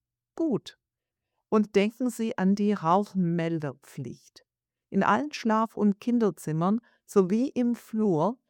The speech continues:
müssen funktionsfähige Geräte vorhanden sein.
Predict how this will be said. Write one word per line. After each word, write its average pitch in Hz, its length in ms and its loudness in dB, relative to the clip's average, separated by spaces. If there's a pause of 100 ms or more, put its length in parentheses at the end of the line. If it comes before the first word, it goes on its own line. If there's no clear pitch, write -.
(280)
müssen 220 580 2
funktionsfähige 180 1400 -2
Geräte 165 540 0
vorhanden 170 520 -4
sein. 120 460 -4